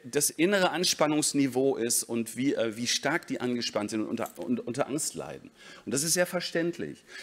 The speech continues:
Das muss man eben lesen können und entsprechend, ähm,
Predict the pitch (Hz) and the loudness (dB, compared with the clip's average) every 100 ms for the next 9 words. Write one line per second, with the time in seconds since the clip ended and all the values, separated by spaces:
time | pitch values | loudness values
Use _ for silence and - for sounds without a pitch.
0 | - - - 123 156 143 131 131 131 151 | -14 -8 0 2 2 2 4 4 6 4
1 | 160 165 165 156 135 135 127 - 123 127 | 2 0 2 2 2 0 -2 -4 -6 -6
2 | 127 120 - - 107 104 104 | -4 -4 -4 -4 -6 -4 -8